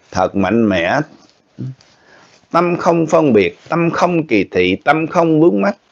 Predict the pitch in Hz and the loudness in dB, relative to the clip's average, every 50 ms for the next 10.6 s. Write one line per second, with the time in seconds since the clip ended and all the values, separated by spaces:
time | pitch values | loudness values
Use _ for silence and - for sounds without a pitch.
0 | _ - - - 156 156 156 151 151 147 147 143 143 139 _ _ _ - 92 92 | _ -8 -4 -2 -2 0 0 -2 -2 -2 -2 -2 -4 -6 _ _ _ -4 -2 0
1 | 87 87 101 104 110 120 135 156 196 233 277 - - - - 156 156 151 143 139 | 0 0 2 2 4 4 4 4 2 2 -2 -4 -4 -4 -2 -2 0 0 0 -2
2 | 127 - - 170 180 - - - 110 95 92 92 92 101 113 120 _ _ - - | -4 -4 -2 0 0 0 0 0 -2 -2 -2 -2 -2 -2 -4 -4 _ _ -20 -18
3 | _ - 101 101 92 85 - - 90 92 104 135 135 131 143 135 - - - - | _ -4 -2 -2 -2 -2 -2 -2 -2 0 0 0 -2 -2 -2 -2 -2 -4 -4 -6
4 | - _ _ _ - - - - - - - - 98 101 95 - 98 98 101 92 | -10 _ _ _ -20 -20 -20 -20 -20 -20 -8 -2 0 0 0 0 0 0 0 2
5 | 87 95 107 107 - 143 160 190 254 269 _ _ - - - 92 87 90 87 - | 2 2 0 0 0 2 2 2 0 -2 _ _ -20 -14 -8 -4 -2 -2 -4 -4
6 | - - 76 - - _ - 98 95 98 110 131 147 147 147 135 127 127 - _ | -6 -8 -8 -8 -8 _ 0 2 2 2 2 2 2 2 0 0 -2 -4 -8 _
7 | _ - - - - - - - _ - 175 175 - _ - - 156 175 190 185 | _ -20 -20 -20 -20 -20 -20 -20 _ -8 -8 -8 -6 _ -4 -2 -2 0 0 2
8 | 151 127 117 113 110 107 101 98 90 - _ - - 160 165 170 170 151 147 117 | 2 4 4 4 2 2 0 0 -2 -6 _ -2 2 4 4 4 4 4 2 2
9 | 107 104 101 92 - - 98 101 120 147 147 - 156 160 156 - 147 147 151 147 | 2 2 0 -2 -2 0 2 2 4 4 4 4 2 2 0 -2 -2 0 2 2
10 | 139 139 135 139 143 143 139 127 139 151 180 | 2 2 4 4 4 4 4 4 2 2 0